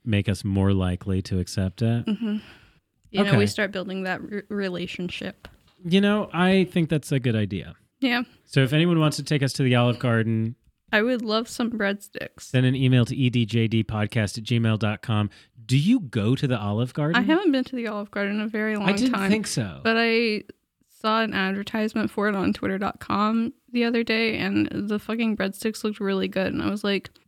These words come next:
Speaker 2: "I would love to eat an Olive Garden breadstick right now."
Speaker 1: This is the new, this is gonna be your thing until you get one, and then you realize it's a breadstick. It's fine.
Speaker 2: <laughs> It's a breadstick.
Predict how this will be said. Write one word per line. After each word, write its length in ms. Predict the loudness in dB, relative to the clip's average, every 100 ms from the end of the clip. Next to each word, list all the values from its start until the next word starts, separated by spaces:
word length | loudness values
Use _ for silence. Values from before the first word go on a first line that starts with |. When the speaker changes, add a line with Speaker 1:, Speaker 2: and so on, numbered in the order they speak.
| _
Speaker 2:
"I 100 | 0
would 200 | 0 0
love 160 | -2 -4
to 80 | -4
eat 100 | -4
an 80 | -4
Olive 240 | -6 -8
Garden 220 | -6 -6 -4
breadstick 420 | -6 -8 -10 -12 -12
right 80 | -10
now." 240 | -8 -10 -10 -4
Speaker 1:
This 180 | -4 -2
is 140 | -4
the 120 | -2
new, 220 | -2 -2 -2
this 200 | -2 0
is 100 | -2
gonna 140 | -2 0
be 80 | 0
your 160 | -2
thing 340 | -2 0 2 0
until 240 | -2 -2
you 160 | -2 0
get 220 | 0 0
one, 320 | -4 -6 -8 -8
and 140 | -2
then 80 | 0
you 100 | 2
realize 540 | 2 2 0 -2 -4 -12 -10
it's 280 | -10 -12 -20 _ -12
a 60 |
breadstick. 580 | -6 -4 -6 -10 -14 -16
It's 160 | -16 -16
fine. 180 | -12 2
Speaker 2:
<laughs> 60 |
It's 200 | 2 4
a 100 | 2
breadstick. 800 | 2 -4 -10 -10 -20 -14 -10 -8